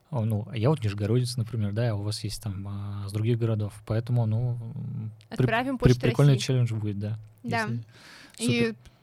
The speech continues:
Speaker 3: от самого Артема, поверьте, он, как говорится,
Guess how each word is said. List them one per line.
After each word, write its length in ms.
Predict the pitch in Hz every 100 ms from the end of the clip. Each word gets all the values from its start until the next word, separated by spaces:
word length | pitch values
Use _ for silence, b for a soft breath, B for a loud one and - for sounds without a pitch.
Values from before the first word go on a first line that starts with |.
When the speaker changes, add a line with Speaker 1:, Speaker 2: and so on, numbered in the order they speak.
| - _ _ -
Speaker 3:
от 140 | 226
самого 420 | - 233 233 240
Артема, 480 | 330 - 339 285 208
поверьте, 560 | 202 240 294 - - 180
он, 120 | 220
как 160 | 247 240
говорится, 680 | 262 269 262 - 269 247